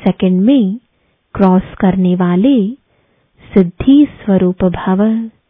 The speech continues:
कई बच्चे शास्त्रवादियों की तरह बात बनाने में बहुत होशियार हैं।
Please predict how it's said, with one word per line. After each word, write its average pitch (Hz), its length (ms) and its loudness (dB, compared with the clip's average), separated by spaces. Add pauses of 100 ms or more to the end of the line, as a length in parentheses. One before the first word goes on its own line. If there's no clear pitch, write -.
(580)
कई 277 200 2
बच्चे 190 640 -2 (540)
शास्त्रवादियों 190 1040 -2
की 214 160 -4
तरह 196 580 -4 (580)
बात 180 360 -2
बनाने 180 540 0
में 226 380 -2 (640)
बहुत 226 380 2
होशियार 185 760 0
हैं। 240 500 -4